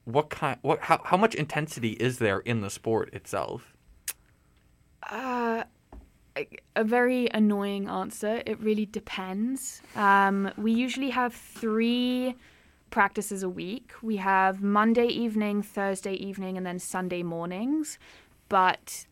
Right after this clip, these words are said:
Speaker 2: this year, for example, the Sunday morning practices weren't as frequent. So we were just doing, like, the Monday and Thursday evenings. Uh, in terms of intensity, I would say it <laughs> gets more and more intense the closer we get to comp-, competition.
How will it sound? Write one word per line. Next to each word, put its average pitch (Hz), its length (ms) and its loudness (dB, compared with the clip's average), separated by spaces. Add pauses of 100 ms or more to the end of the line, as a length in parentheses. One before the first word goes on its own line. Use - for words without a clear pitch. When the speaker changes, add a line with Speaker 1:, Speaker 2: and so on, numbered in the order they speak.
Speaker 2:
this 220 260 2
year, 202 180 2
for 202 160 -6
example, 185 540 -2
the 180 100 -8
Sunday 180 420 -2
morning 175 380 -4
practices 196 800 -2
weren't 180 540 -6
as 175 340 -2
frequent. 240 720 -4 (540)
So 185 400 2
we 190 180 0
were 185 120 2
just 185 280 -4
doing, 180 320 0
like, 170 220 -4
the 190 80 -4
Monday 175 320 0
and 175 120 -4
Thursday 175 360 -4 (120)
evenings. 196 600 -4 (720)
Uh, 262 280 8
in 302 120 4
terms 392 280 2
of 453 100 2
intensity, 277 680 2
I 233 120 6
would 233 100 2
say 269 220 4
it 226 280 0
<laughs> - 60 -8
gets - 240 -4
more 285 400 6
and 302 80 2
more 247 300 4
intense 226 640 2
the 208 120 0
closer 202 460 0
we 196 160 -2
get 180 260 -2
to - 100 -12
comp-, - 440 -10
competition. 214 800 -4